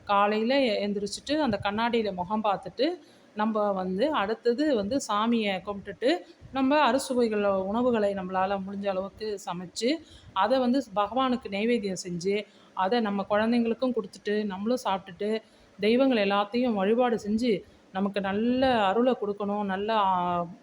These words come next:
ஒ-, சீக்கு பிணி இல்லாத நல்ல ஒரு ஒ-, உடல் நலத்தை கொடுக்கணும். அது மாதிரி குழந்தைங்கள்லாம் நல்லபடியா வளரணும், படிப்பு,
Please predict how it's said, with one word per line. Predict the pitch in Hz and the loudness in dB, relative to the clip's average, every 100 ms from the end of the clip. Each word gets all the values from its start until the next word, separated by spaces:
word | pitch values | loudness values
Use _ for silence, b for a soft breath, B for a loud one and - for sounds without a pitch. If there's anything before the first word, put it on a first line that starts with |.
| - | -10
ஒ-, | 190 180 175 | -4 -4 -4
சீக்கு | - 247 240 254 | -6 -4 -4 -4
பிணி | 214 214 | -4 -2
இல்லாத | 208 196 196 208 220 226 190 | 0 0 2 0 0 -4 -6
நல்ல | 180 214 226 208 180 | -6 -4 0 0 0
ஒரு | 180 180 175 B B B | 0 0 -2 B B B
ஒ-, | 180 185 180 | -2 0 0
உடல் | 190 240 226 | 2 2 2
நலத்தை | 185 196 196 | 0 -2 -4
கொடுக்கணும். | 190 196 190 185 196 175 - B B _ - | -8 -8 -6 -4 -4 -4 -10 B B _ -6
அது | 202 196 | -2 0
மாதிரி | 202 208 226 | 0 0 0
குழந்தைங்கள்லாம் | 220 233 247 226 214 220 | 2 2 2 2 2 2
நல்லபடியா | 196 214 208 208 | 0 0 0 0
வளரணும், | 190 190 190 185 196 185 | 0 0 -2 -4 -6 -6
படிப்பு, | 185 202 - 196 196 | -8 -8 -8 -4 -4